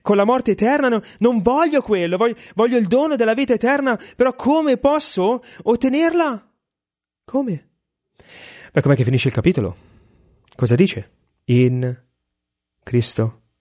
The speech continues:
Gesù, nostro Signore." Quello è il grande culmine del capitolo intero, non è vero? Voglio dire, il capitolo è così potente che alla fine hai solamente bisogno di un promemoria su come ottenere tutto questo, no?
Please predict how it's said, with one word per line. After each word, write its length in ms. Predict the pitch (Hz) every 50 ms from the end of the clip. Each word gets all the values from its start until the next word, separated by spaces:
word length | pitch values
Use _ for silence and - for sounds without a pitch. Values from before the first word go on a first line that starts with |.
| _ _ _
Gesù, 500 | - 113 107 - 110 104 104 104 104 104 - _ _ _ _ _ _ _ _ -
nostro 560 | - 107 101 98 - - - 104 98 101 - _ _ _ _ _ _ _
Signore." 640 | _ - - 107 95 90 92 87 92 95 - - - _ _ _ _ _ _ _ _ _ _ _
Quello 140 | - 151 123
è 20 | 110
il 60 | 104
grande 580 | 117 117 120 127 139 143 147 147 151 151 151 _ _
culmine 400 | - - 117 110 113 117 110 107
del 120 | 104 104
capitolo 340 | - 101 - 107 101 104 101
intero, 320 | 101 104 - 156 131 101
non 100 | 98 101
è 20 | 107
vero? 160 | 139 180 233
Voglio 520 | 233 - - - - - - - - 151
dire, 120 | 160 170 135
il 60 | 120
capitolo 360 | - 135 202 202 - 139 123
è 160 | - 135 135
così 360 | - - 139 123 120 185 226
potente 460 | - 151 127 - 180 208 190 147 - 131
che 100 | - 143
alla 100 | 135 135
fine 340 | - - 220 262 214 123
hai 80 | 117 131
solamente 320 | - - 135 147 170 165
bisogno 280 | 160 139 139 175 185 160
di 200 | 135 135 127 117 - - - -
un 120 | 151 160
promemoria 680 | 151 - 170 160 147 135 127 135 160 220 254 214 147 117
su 100 | - -
come 160 | 135 143 127
ottenere 340 | 117 - 117 110 110 107 101
tutto 200 | - - - 107
questo, 260 | 104 101 92 - -
no? 220 | 104 120 175 220